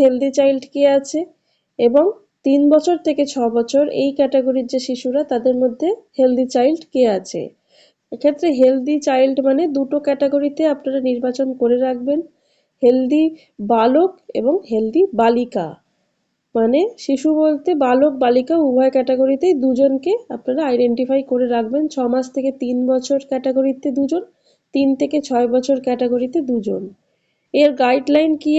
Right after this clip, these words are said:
আছে? এর গাইডলাইন আপনারা আপনাদের অফিস এন্ড থেকে পেয়ে যাবেন। মানে যেটা রেফারেন্স মেটেরিয়াল হিসেবে ব্যবহার করবেন সেটাই দেখুন লেখা আছে, guidelines for measuring attached with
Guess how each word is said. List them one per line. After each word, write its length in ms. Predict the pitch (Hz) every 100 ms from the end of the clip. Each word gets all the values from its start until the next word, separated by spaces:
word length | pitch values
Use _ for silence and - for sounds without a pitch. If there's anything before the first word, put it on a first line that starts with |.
| 311
আছে? 180 | 311 320 311
এর 80 | 277 240
গাইডলাইন 440 | 240 254 285 311 285
আপনারা 380 | 254 - 277 302 349 - _ _ _
আপনাদের 500 | 240 247 311 294 330 - 240
অফিস 220 | 302 277 294
এন্ড 120 | 277 277
থেকে 180 | 277 370 320
পেয়ে 200 | 262 220
যাবেন। 280 | 196 180 175 185 - _ _ _ _ _ _ _ _ _ _ 440 440 440 440 _ _ _ _ _ _ _ _ _ _ _ _ _ 254
মানে 220 | 262 294 277
যেটা 180 | 269 294 269
রেফারেন্স 440 | 269 294 320 311 302 285
মেটেরিয়াল 440 | 285 277 302 302 302
হিসেবে 240 | 294 294 277
ব্যবহার 340 | 254 262 285 285 294
করবেন 320 | 269 247 285 339
সেটাই 260 | 269 277 285 262
দেখুন 220 | 247 330 285
লেখা 260 | 254 277 277 277
আছে, 200 | 277 339 440 _ _ _
guidelines 720 | 240 254 269 269 285 302 311 -
for 120 | 285 269
measuring 400 | 262 254 277 294 285 -
attached 420 | 233 277 302 - 262
with 180 | 277